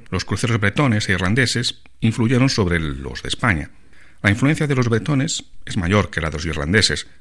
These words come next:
pues los bretones hacían el camino francés, más largo, mientras que los irlandeses se trasladaban en barco hasta puertos de Galicia y desde allí hacían la ruta a través del camino inglés, más corto.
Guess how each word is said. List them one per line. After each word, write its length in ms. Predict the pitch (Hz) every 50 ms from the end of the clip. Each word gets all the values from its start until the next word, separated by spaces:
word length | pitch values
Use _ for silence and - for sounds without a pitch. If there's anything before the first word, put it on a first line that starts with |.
| - -
pues 240 | - 90 82 82 80
los 120 | 85 82 85
bretones 380 | 87 85 104 101 101 104 -
hacían 460 | 101 87 - 104 101 101 104 110 - -
el 300 | - 85 76 76 71 69
camino 280 | - - 82 92 90 82
francés, 460 | - 90 95 - 170 - - - - - - - - - -
más 180 | - 76 -
largo, 260 | 113 117 101 78 76
mientras 300 | 78 80 78 - 82 -
que 80 | - 92
los 160 | 85 80 -
irlandeses 680 | 92 87 90 90 104 107 98 - - 113 113 - - - - -
se 140 | - - 90
trasladaban 420 | 87 87 85 85 90 95 95 98
en 80 | 95 104
barco 280 | 113 113 107 - 92 85
hasta 500 | 98 87 82 - - - - 80 78 78
puertos 560 | - 95 87 80 - - - - 90 85 82 87
de 60 | 92
Galicia 480 | 101 120 131 120 - - 117 117 - - -
y 100 | - 85
desde 240 | 85 82 78 82 82
allí 360 | 87 95 98 98 98 107 - - -
hacían 280 | - - - 90 85 85
la 80 | 85 92
ruta 280 | 107 95 82 - 95
a 40 | 90
través 240 | - 80 73 78 78
del 120 | 78 73 -
camino 280 | - 80 73 73 76
inglés, 440 | 73 76 65 - 87 - - - - - - - - - -
más 260 | 80 73 69 69 -
corto. 400 | - - 67 65 - - -